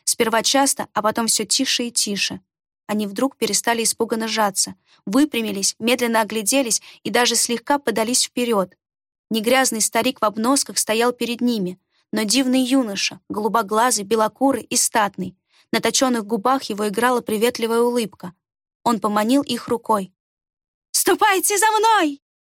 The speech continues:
Голос прозвенел, точно весенняя капель. «Я не обижу!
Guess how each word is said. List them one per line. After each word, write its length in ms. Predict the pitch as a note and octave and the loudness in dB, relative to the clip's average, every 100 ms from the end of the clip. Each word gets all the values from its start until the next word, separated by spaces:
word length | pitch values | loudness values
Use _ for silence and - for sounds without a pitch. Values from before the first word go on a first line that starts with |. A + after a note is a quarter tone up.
| _ _ | _ _
Голос 300 | - A3+ B3 | 0 2 4
прозвенел, 500 | - A3+ A3+ A#3 D4 | 2 -2 0 2 2
точно 280 | C#4 B3 - | 2 0 -2
весенняя 500 | G#3+ A3 B3 A#3+ A#3+ | -2 -2 0 -2 -4
капель. 440 | A#3 C4 A#3+ G3+ - - - | -2 -2 -2 -4 -8 -20 -6
«Я 200 | D4 G4+ G4+ | 2 2 4
не 120 | G#4+ G#4+ | 4 2
обижу! 540 | G#4+ A#4 G4+ D#4+ D4+ | 4 2 2 0 -2